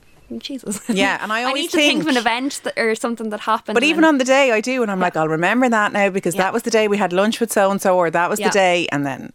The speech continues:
Speaker 1: Yeah.
Speaker 2: no, we
Speaker 1: So I
Speaker 2: forget.
Speaker 1: just, I start putting in my calendar, um,
Speaker 2: Yeah.
Speaker 1: 'cause I can't even remember. <laughs>
Speaker 2: So just jot it down somewhere,
Speaker 1: Yeah.
Speaker 2: bullet points, and it'll
Speaker 1: Yeah.
Speaker 2: be really helpful to, for yourself to see a pattern as well as
Speaker 1: Exactly.
Speaker 2: something to bring to a medical professional.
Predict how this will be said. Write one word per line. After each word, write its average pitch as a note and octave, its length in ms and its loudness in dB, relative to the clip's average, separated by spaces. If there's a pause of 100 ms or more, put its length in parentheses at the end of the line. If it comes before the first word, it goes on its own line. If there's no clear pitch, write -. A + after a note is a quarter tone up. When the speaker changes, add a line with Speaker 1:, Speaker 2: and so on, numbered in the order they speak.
(140)
Speaker 1:
Yeah. - 120 -4
Speaker 2:
no, E2+ 120 -2
we - 160 0
Speaker 1:
So F#3+ 40 0
I F#3 40 -2
Speaker 2:
forget. G3 340 0
Speaker 1:
just, - 200 -4
I G3 80 -2
start G3 300 -8
putting G3+ 160 -8
in F#3+ 60 -8
my F#3+ 120 -8
calendar, F3 500 -10 (200)
um, E3+ 140 -4
Speaker 2:
Yeah. E3+ 180 0
Speaker 1:
'cause G3 120 -8
I F#3+ 100 -2
can't F3+ 200 -8
even G3 180 -14
remember. G3 480 -12
<laughs> - 100 -20
Speaker 2:
So G#3 140 2
just A#3+ 260 0
jot G#3 260 2
it G#3 100 -4
down F3+ 280 2
somewhere, E3+ 320 2
Speaker 1:
Yeah. D#3 80 -4
Speaker 2:
bullet E3+ 260 0
points, D#3 360 2
and D3+ 80 0
it'll - 80 -2
Speaker 1:
Yeah. D#3 60 -4
Speaker 2:
be D#3 100 2
really D#3 260 2
helpful D3 440 -2
to, C#3+ 340 0 (140)
for - 100 0
yourself A#3+ 460 2
to A#3+ 80 -2
see F3+ 200 2
a D3+ 40 0
pattern C3+ 420 -4
as - 140 -10
well C#3 160 0
as F#3+ 80 -2
Speaker 1:
Exactly. F#3 180 0
Speaker 2:
something C#3+ 180 -4
to - 80 -10
bring C#3+ 220 -2
to C#3+ 100 -6
a - 20 -2
medical C#3 300 -4
professional. - 600 -6